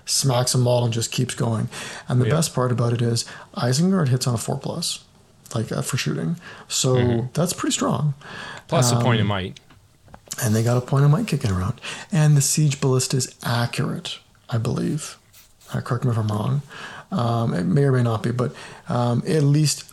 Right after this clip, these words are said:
Speaker 1: hits a model, you just keep going, you keep taking out guys. So it's a good option 'cause you got your
Speaker 2: Mm-hmm.
Speaker 1: artillery piece.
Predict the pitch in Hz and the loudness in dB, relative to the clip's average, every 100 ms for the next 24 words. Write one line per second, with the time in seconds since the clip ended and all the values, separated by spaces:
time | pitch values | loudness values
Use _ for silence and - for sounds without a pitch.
0 | - - - 113 151 - 151 135 135 131 | -20 -20 -12 -2 0 4 4 6 4 2
1 | 170 127 110 - - 123 - 123 117 117 | 2 2 2 0 -2 -2 0 0 2 2
2 | 113 - 131 - 117 117 110 135 - 196 | 0 -2 -2 -2 0 0 -2 -4 -8 -8
3 | - - - - - 147 151 135 139 120 | -10 -12 -16 -6 0 2 4 4 2 2
4 | 107 104 - 175 - - 113 117 113 117 | 0 -2 -4 -6 -6 -4 0 0 0 0
5 | - 127 120 123 - 135 139 139 143 | 2 2 0 -2 0 -2 0 -2 -2